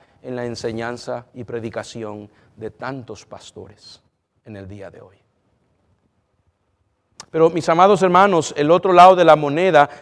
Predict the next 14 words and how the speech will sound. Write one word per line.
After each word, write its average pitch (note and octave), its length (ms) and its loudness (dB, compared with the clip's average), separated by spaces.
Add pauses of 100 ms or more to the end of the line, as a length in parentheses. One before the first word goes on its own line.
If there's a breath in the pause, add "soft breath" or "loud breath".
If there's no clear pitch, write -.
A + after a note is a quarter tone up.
de C#3 220 4
esta E3+ 460 6 (220)
grave E3 360 6
situación D3 840 -4 (260 soft breath)
es D3+ 160 0
la E3 120 8
de D3+ 140 4
tantos F3 480 2
creyentes D3 720 -2
que C3+ 100 -6
no C#3+ 180 -4
toman E3 340 -2
en B2+ 120 -6
serio D#3+ 500 0